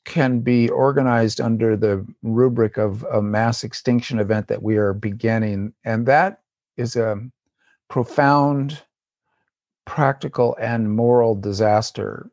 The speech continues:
that is still avoidable. So I feel a sense of urgency in that we can see a geological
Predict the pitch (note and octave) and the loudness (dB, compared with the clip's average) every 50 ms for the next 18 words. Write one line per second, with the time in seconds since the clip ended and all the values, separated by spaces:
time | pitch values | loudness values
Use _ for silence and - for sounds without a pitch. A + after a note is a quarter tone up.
0 | _ - A2 A2 A2+ A2 A2 G#2+ - A#2+ A#2 A2+ - - - - B2 A#2+ A#2+ A#2+ | _ -6 0 2 2 2 0 -2 -2 -2 -2 -2 -2 -6 -2 0 2 2 4 2
1 | A2 F#2+ G2 G#2+ G#2+ A2 G#2+ G#2 F2 - - - - - G#2+ G#2+ - _ _ _ | 0 2 2 2 2 4 2 0 -2 -4 -6 -8 -8 -10 -10 -12 -16 _ _ _
2 | _ _ _ _ _ _ _ _ _ _ - - - C3 B2 A#2+ A#2 A#2+ B2 A#2+ | _ _ _ _ _ _ _ _ _ _ -12 -2 2 4 4 6 4 4 2 0
3 | - D3+ C#3+ C#3+ C3 B2+ B2 A2+ G#2+ - - B2 A#2+ A#2 - - A2+ G#2 - - | 2 2 4 4 4 4 2 0 -2 -2 -2 -2 -2 -2 -2 -2 -4 -4 -4 -2
4 | B2 B2 A#2+ A#2 A#2 A2 G#2+ G2+ G2 - - - - G#2+ A2 A#2+ G3 A#3+ D3 C3 | 0 0 0 0 -2 -6 -8 -10 -10 -10 -10 -10 -10 -10 -12 -12 -12 -6 -2 0
5 | A#2+ B2 A#2 A2+ A2+ A2+ A#2 A#2+ A#2 - B2 A2 G#2 - - - - - D3 D3+ | 0 2 2 0 0 0 0 0 0 0 -2 -4 -4 -6 -8 -8 -2 0 2 4
6 | D3 C#3 C3 A#2+ A2+ G#2+ G2 F#2 _ _ _ _ _ _ _ _ _ _ _ _ | 4 4 4 4 2 0 -2 -6 _ _ _ _ _ _ _ _ _ _ _ _
7 | _ _ _ _ - B2+ A#2 A2 G#2+ G#2+ G#2+ G#2 G#2+ - - E3 E3 D3 B2 A#2+ | _ _ _ _ 2 4 4 4 4 2 0 -2 -4 -2 2 2 4 4 4 4
8 | B2 B2+ C3 C3 C3+ B2 A#2+ - A2+ A2 G#2+ G#2+ G#2+ G#2 G#2 | 4 4 4 2 0 -4 -4 -2 -2 -2 -2 -2 -2 -4 -6